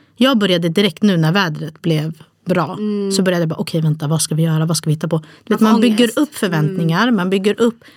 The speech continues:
Speaker 1: jag älskar när det är fint väder. Och egentligen, med de här barnen, det enda de vill göra, gå till parken.
Speaker 2: Ja.
Speaker 1: Gå, alltså för jag började tänka så, okej, ska vi hitta på det, eller ska vi börja tänka lite så olika
Speaker 2: Mm.
Speaker 1: grejer? Nej, gör det inte, för att,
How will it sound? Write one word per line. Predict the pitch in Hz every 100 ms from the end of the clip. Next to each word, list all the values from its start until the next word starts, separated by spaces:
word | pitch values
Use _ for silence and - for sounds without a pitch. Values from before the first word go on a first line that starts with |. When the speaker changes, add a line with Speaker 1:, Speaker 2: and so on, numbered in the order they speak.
| _
Speaker 1:
jag | 233 233
älskar | 285 247 - 240
när |
det | 170
är |
fint | 160 170 202
väder. | 196 160
Och | 208
egentligen, | 196 285 381 202 170 165 226 - _
med | 190
de | 190
här | 311
barnen, | 240 311 311 165 180 226
det | 196
enda | 202 202 294
de | 233
vill | 196
göra, | 165
gå | 160
till | 247 233
parken. | 269 - 156 151 _ -
Speaker 2:
Ja. | 190 180 175 - _ _ -
Speaker 1:
Gå, | 185 233 302 - - -
alltså | 220 233
för | 269
jag | 285
började | 254 220
tänka | 220 196
så, | 220
okej, | -
ska | 226 226
vi |
hitta | 226 220
på | 214 196
det, | 254 247
eller | 226
ska | 220 226
vi | 214
börja | 226 302
tänka | - 262 247
lite | 226 -
så | 226
olika | 202 196
Speaker 2:
Mm. | 196 214
Speaker 1:
grejer? | 202 180 - _
Nej, | - 262 285 240 160 143
gör | 214 254 294
det | 262
inte, | 208 185
för |
att, | 185